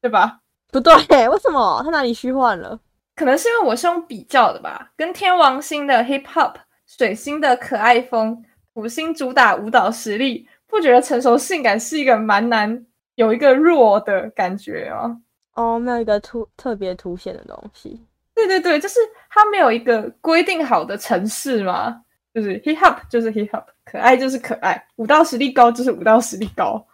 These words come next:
Speaker 1: <laughs> 这样会不会很难懂啊？
Speaker 2: 没关系，我都懂了，大家应该都会懂。<laughs>
Speaker 1: 我是不晓得啦，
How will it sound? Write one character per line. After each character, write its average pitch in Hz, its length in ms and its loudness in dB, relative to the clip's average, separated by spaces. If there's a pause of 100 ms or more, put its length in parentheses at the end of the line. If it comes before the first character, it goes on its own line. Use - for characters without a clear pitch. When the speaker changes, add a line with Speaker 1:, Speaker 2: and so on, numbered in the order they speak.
(240)
Speaker 1:
<laughs> - 400 -18
这 - 80 -4
样 427 100 2
会 453 60 8
不 370 80 2
会 392 60 4
很 320 100 4
难 240 240 0
懂 - 220 2
啊？ - 260 -2 (380)
Speaker 2:
没 190 80 -14
关 214 180 -6
系， 240 100 -2
我 214 160 2
都 262 160 0
懂 277 160 -2
了， 190 120 -4
大 220 120 -4
家 208 140 -2
应 185 140 -8
该 190 100 -4
都 190 140 -6
会 185 120 -4
懂。 196 160 -2 (500)
<laughs> - 520 -14
Speaker 1:
我 254 140 8
是 - 140 4
不 480 80 -10 (100)
晓 - 240 6
得 - 200 -2
啦， - 320 0